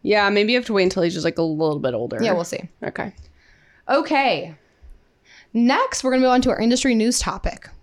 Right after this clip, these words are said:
Speaker 1: Okay.
Speaker 2: So industry news, as always, is here to leave you quaking. Do you want the mom news first or do you want the car news first?
Speaker 1: I kinda want the mom news.
Speaker 2: Okay. Well, it's not great,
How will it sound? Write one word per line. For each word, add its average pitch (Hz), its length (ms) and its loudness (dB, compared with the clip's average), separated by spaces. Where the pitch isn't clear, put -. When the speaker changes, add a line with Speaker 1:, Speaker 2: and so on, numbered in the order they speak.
Speaker 1:
Okay. 262 340 2
Speaker 2:
So 240 200 2
industry 311 340 2
news, 214 340 0
as 233 280 0
always, 180 580 -2
is 262 140 2
here 262 120 2
to 240 60 2
leave 220 140 -2
you 214 100 -2
quaking. 180 360 -2
Do 214 80 -2
you 247 60 2
want 302 120 -2
the 294 60 0
mom 196 300 2
news 285 240 0
first 359 280 -4
or - 40 -4
do 208 80 -4
you 220 80 -2
want 208 120 -4
the 190 60 -8
car 185 180 -6
news 151 200 -10
first? - 380 -12
Speaker 1:
I 233 180 0
kinda 240 260 -2
want 320 120 0
the 302 60 0
mom 226 280 2
news. - 460 -6
Speaker 2:
Okay. 214 300 -2
Well, 302 120 0
it's 349 100 -4
not 277 240 0
great, 196 440 -4